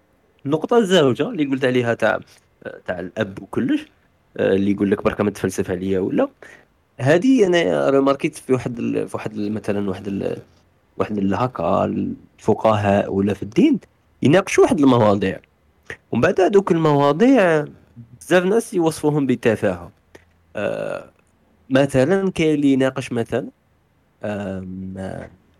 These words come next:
بار اكزومبل، أم وأب الرسول عليه الصلاة والسلام اسكو يدخلوا الجنة ولا النار،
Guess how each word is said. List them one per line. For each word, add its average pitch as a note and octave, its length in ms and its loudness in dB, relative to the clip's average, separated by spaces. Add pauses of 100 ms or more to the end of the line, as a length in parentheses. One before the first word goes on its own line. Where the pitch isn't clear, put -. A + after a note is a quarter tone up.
(280)
بار G#2+ 140 2
اكزومبل، A2 720 2 (180)
أم D3 260 4
وأب B2 460 2
الرسول A2 380 2
عليه G#2+ 140 2
الصلاة G#2 200 -2
والسلام C#3+ 320 -2
اسكو B2+ 240 -6
يدخلوا A2 340 -4
الجنة A#2+ 280 -2
ولا D3 140 2
النار، F#2+ 340 -6